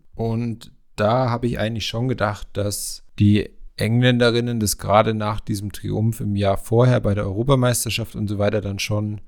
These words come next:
ziehen, auch wenn Spanien vielleicht übers Turnier hinweg die bessere Mannschaft war, aber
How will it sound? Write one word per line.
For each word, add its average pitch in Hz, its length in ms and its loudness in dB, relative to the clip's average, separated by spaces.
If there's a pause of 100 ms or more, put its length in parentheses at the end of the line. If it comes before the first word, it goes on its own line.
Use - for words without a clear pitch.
(600)
ziehen, 156 500 6
auch 107 300 4
wenn 110 300 0
Spanien 117 580 2
vielleicht 107 380 0
übers 104 220 -2
Turnier 107 360 -2
hinweg 98 460 0
die - 160 -2 (460)
bessere 107 400 4
Mannschaft 123 540 0
war, 123 180 8
aber 107 280 0